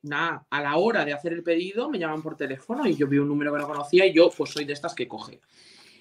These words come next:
Y me dice, "Hola, soy María, mira, es que has hecho un pedido". Bueno, estuve con ella al final hablando casi media hora. Le digo, "Sí, mira, es que es para el regalo de una amiga". Y me dice, "Ah, pues entonces te lo envuelvo para regalo". Digo yo, "Sí".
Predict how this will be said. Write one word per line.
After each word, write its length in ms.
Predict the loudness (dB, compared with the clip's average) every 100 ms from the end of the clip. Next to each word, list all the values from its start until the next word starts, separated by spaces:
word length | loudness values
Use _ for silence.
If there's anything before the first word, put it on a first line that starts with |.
| _
Y 140 | 4 8
me 100 | 10
dice, 240 | 8 6
"Hola, 140 | 6 6
soy 180 | 6 4
María, 460 | 6 8 8 6
mira, 200 | 6 4
es 60 | 2
que 80 | 0
has 80 | 0
hecho 160 | 0
un 100 | 0
pedido". 300 | 0 0 2
Bueno, 160 | 0 -4
estuve 260 | -4 -2
con 180 | 0 0
ella 100 | 0
al 80 | -2
final 220 | 0 0
hablando 360 | 0 0 -2 -4
casi 240 | -8 -8
media 280 | -6 -2 -2
hora. 240 | -2 -6 -10 _ _ _ -20 -20 -20 -20 0
Le 80 | 6
digo, 220 | 8 8
"Sí, 180 | 8 4
mira, 240 | 8 6
es 80 | 6
que 60 | 2
es 80 |
para 160 | 0 0
el 60 | 2
regalo 240 | 0 2
de 60 | 2
una 140 | 0
amiga". 280 | 2 2 2
Y 40 | 2
me 80 | -2
dice, 120 | -2
"Ah, 60 | -4
pues 140 | -4
entonces 220 | -4 -4
te 60 | -2
lo 40 |
envuelvo 240 | 0 2 0
para 160 | -2
regalo". 380 | 0 0 0 -2 -10
Digo 180 | -14 -10
yo, 100 | -8
"Sí". 300 | 0 0 0